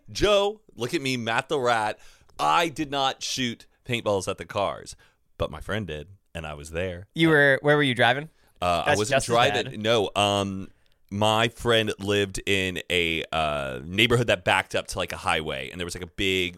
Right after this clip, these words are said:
Speaker 1: wall. You know that, like, the alleyway that, like, faces the highway? We went in the alleyway. He took a paintball gun and shot cars, and we did it two weekends in a row, Joe.
Speaker 2: Oh, moving cars? Huh,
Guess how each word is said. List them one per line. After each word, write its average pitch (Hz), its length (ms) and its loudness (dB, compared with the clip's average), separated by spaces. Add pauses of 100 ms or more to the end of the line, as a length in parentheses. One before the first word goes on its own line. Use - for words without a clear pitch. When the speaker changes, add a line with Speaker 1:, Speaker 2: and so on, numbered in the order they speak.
(120)
Speaker 1:
wall. 82 480 -4
You 107 100 -8
know 113 80 -4
that, 92 260 -8
like, 82 260 -10
the 82 140 -8
alleyway 90 420 -4
that, 82 200 -10
like, 80 160 -14
faces 85 300 -10
the 73 60 -10
highway? 92 400 -4 (220)
We 117 260 -4
went 123 180 0
in 113 140 -4
the 101 280 0 (260)
alleyway. 107 600 4
He 131 280 -6
took 123 220 -2
a 107 60 0
paintball 104 540 0
gun 95 260 2
and 95 160 -6
shot 101 320 2
cars, - 560 -2 (320)
and 120 80 -6
we 135 80 2
did 123 220 2
it 76 100 -8
two 233 240 2
weekends 202 560 -2
in 190 80 -2
a 180 60 -2
row, 143 320 4
Joe. 82 360 -2
Speaker 2:
Oh, 202 120 4
moving 220 420 2
cars? 311 220 2
Huh, 240 100 2